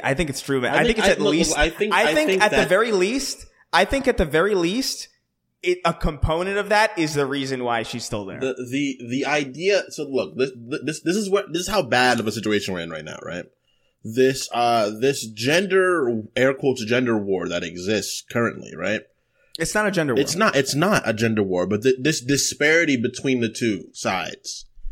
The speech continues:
Speaker 2: The fact that this is even a conversation is wild, first and foremost.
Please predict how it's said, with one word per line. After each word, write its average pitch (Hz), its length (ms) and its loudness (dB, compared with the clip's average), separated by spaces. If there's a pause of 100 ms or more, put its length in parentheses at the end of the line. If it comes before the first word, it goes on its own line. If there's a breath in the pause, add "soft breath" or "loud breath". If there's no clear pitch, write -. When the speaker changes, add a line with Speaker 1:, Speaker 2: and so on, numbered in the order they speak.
(460)
Speaker 2:
The 143 80 0
fact 202 200 4
that 214 40 6
this 180 120 4
is 151 60 2
even 143 140 2
a 139 60 2
conversation 117 640 0
is 90 100 -6
wild, 87 400 -2
first - 220 -2
and - 80 -10
foremost. - 520 -12